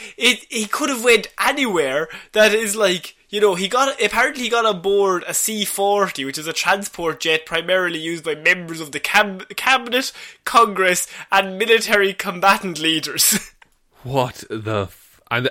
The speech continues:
Speaker 2: and anyone can just stroll around those, right?
Speaker 1: You know how it is. You just, you just have a stroll around, sure, like, nobody's on them.
Speaker 2: Yeah, I, I'm, I'm gonna look up a C forty. Oh my god. That is
Speaker 1: Big,
Speaker 2: a
Speaker 1: isn't it?
Speaker 2: plane.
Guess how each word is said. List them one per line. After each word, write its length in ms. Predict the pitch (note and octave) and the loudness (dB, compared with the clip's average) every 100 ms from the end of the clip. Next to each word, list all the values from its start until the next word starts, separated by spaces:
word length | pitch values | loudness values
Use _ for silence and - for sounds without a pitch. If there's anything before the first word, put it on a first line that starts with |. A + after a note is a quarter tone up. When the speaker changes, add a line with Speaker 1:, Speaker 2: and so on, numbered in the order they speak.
| C3 | 0
Speaker 2:
and 240 | C#3 C#3+ - | 0 -2 -2
anyone 380 | D#3+ B2+ A2 G2 | 0 2 0 -2
can 140 | G#2 | -8
just 220 | F#2 F2+ | -8 -10
stroll 420 | - - A2 F#2+ | -10 -4 -2 -2
around 440 | F2+ F2 F2 E2+ E2 | -4 -6 -8 -8 -12
those, 420 | E2 D#2+ - - | -10 -10 -12 -12
right? 260 | F2 G2+ - _ - | -8 -6 -8 _ -6
Speaker 1:
You 100 | B4+ | -2
know 260 | B3+ C5 | 0 2
how 260 | G4 F4 A3+ | 4 4 4
it 100 | F#3+ | 4
is. 540 | A#3 D#4 G3 - - - _ | 2 2 0 0 -2 -8 _
You 80 | G4+ | -8
just, 380 | G4+ G#4+ F#4 - | -2 0 0 -2
you 80 | F4+ | -4
just 180 | F#4 E4 | -4 0
have 220 | E4 C#4+ | 0 2
a 60 | |
stroll 440 | C#4 - C#4 D4 C#4+ | -2 -2 0 2 2
around, 460 | C4 C4 C#4+ G3+ - | 2 2 0 -2 -2
sure, 220 | G#3+ A#3 | -2 -2
like, 160 | B3+ | -8
nobody's 400 | A3 D4 E4+ A3 | -4 -4 -2 -2
on 240 | D#3+ F#3+ A#3+ | 2 0 0
them. 180 | D3 - _ _ _ _ _ _ _ | -6 -6 _ _ _ _ _ _ _
Speaker 2:
Yeah, 480 | E4 C#4+ F2 C#2+ - | 2 2 2 -4 -8
I, 180 | A#2+ C#3 F3 | -4 -4 -2
I'm, 120 | G#3 - | -6 -6
I'm 100 | D#3+ | -6
gonna 140 | G#3 | -4
look 180 | F3+ F3 | -4 -4
up 140 | E3+ | -6
a 40 | A#2+ | -6
C 300 | - A2 G2 | -6 -6 -6
forty. 460 | - A#2+ A#2+ G2+ - - - | -6 -4 -4 -6 -10 -16 -2
Oh 300 | B2+ E3+ E3 | 0 2 2
my 240 | B2+ C#3 | 2 2
god. 480 | A2 A2 F#2 E2+ F2 - - - - - - C#3+ | 0 0 0 -4 -10 -14 -16 -10 -8 -6 -6 -2
That 240 | C3 C#3+ | 0 2
is 120 | C#3+ F3+ | 2 2
Speaker 1:
Big, 200 | A#3 G3 | 4 4
Speaker 2:
a 40 | |
Speaker 1:
isn't 120 | A3 | 4
it? 220 | A2 G#2+ | 4 0
Speaker 2:
plane. 160 | G#2 G2 | -4 -8